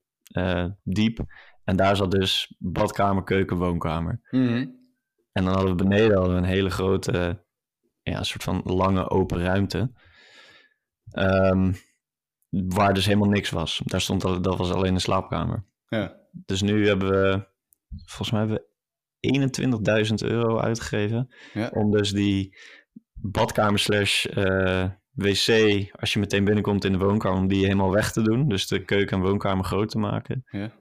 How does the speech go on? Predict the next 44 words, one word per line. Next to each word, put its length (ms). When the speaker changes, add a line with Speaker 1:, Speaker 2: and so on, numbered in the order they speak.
Speaker 1:
Dat 280
is 100
naar 220
een, 180
eh, 200
naar, 460
ja, 180
meer 200
naar 140
de 80
gang 320
gegaan, 300
naar 160
een 240
voorkamer. 760
Dus 140
daar 180
zit 120
nu 140
een 100
toilet. 340
En 160
beneden 460
zit 180
dus 200
nu 220
een, 100
helemaal 360
een 100
badkamer. 880
Eh, 420
alles 320
is 80
netjes 380
afgetimmerd 920
en 200
gestuukt. 680
En 280
het 120
ziet 180
er 60
echt 320
top 240
uit. 400